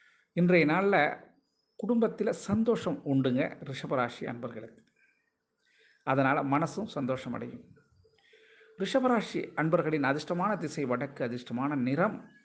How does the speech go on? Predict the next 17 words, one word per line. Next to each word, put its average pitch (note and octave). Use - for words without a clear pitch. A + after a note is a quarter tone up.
பச்சை C#3
நிறம், B2
அதிர்ஷ்டமான A#2
எண் C3+
ரெண்டுங்க. A2+
கிருத்திகை C#4+
நட்சத்திரத்துல F#3
பிறந்தவங்களுக்கு D3
இன்றைய C3+
நாள் C3+
தடை F#3+
தாமதங்கள் D#3+
விலகக்கூடிய C#3+
நாளாக A#2
இந்த A#2+
நாள் A2
இருக்கும். -